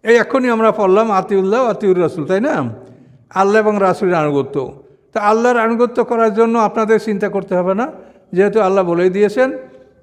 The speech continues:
যে "মাইয়ুতির রাসূলা ফাকাদ আতা আল্লাহ", যে রাসূলের আনুগত্য করলো সে আল্লাহর আনুগত্য করলো। তাহলে আল্লাহর আনুগত্যের জন্য আমরা চিন্তামুক্ত হয়ে গেলাম। সূরা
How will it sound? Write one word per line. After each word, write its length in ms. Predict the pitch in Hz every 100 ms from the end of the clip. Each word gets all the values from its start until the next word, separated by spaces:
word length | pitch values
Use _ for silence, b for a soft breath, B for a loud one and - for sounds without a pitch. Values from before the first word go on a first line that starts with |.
| -
যে 220 | 151 170
"মাইয়ুতির 680 | 165 190 220 233 226 247 190
রাসূলা 440 | 190 - 262 294
ফাকাদ 400 | 294 190 240 247 -
আতা 280 | 151 151 135
আল্লাহ", 300 | 127 120 113 - b b -
যে 180 | 160 185
রাসূলের 460 | 165 160 214 220
আনুগত্য 480 | 202 202 220 220 240
করলো 320 | 240 269 277
সে 300 | 233 - 240 247
আল্লাহর 320 | 165 160 156
আনুগত্য 440 | 147 139 131 - 127
করলো। 340 | 127 120 120 - b b _
তাহলে 160 | 220 220
আল্লাহর 300 | 214 220 233
আনুগত্যের 520 | 220 233 233 240 233
জন্য 240 | 208 226
আমরা 160 | 233 226
চিন্তামুক্ত 520 | - 226 202 190 -
হয়ে 160 | 156 147
গেলাম। 260 | 127 120 113 B B -
সূরা 400 | - 208 185